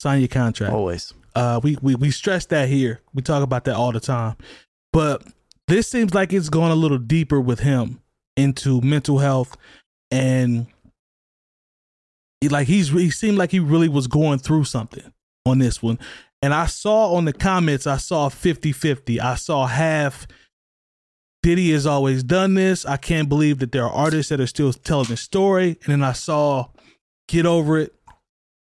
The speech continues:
Speaker 1: You should have done better with what you got." So, Jay Moore, I'm gonna come to you first. What, what are your thoughts on Freddie P, man, in, in this video? Because it was a serious video. This was not, I took this very seriously as I saw it. What, what do you think about what he's saying?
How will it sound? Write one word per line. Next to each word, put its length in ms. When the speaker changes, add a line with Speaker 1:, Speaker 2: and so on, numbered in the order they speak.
Speaker 1:
You 120
should 200
have 120
done 220
better 240
with 180
what 220
you 60
got." 320
So, 120
Jay 180
Moore, 180
I'm 60
gonna 160
come 240
to 120
you 120
first. 340
What, 240
what 140
are 40
your 140
thoughts 340
on 120
Freddie 260
P, 260
man, 220
in, 160
in 60
this 160
video? 340
Because 320
it 80
was 140
a 40
serious 420
video. 300
This 200
was 180
not, 400
I 120
took 220
this 140
very 280
seriously 500
as 240
I 180
saw 340
it. 120
What, 260
what 140
do 40
you 120
think 180
about 340
what 140
he's 180
saying? 300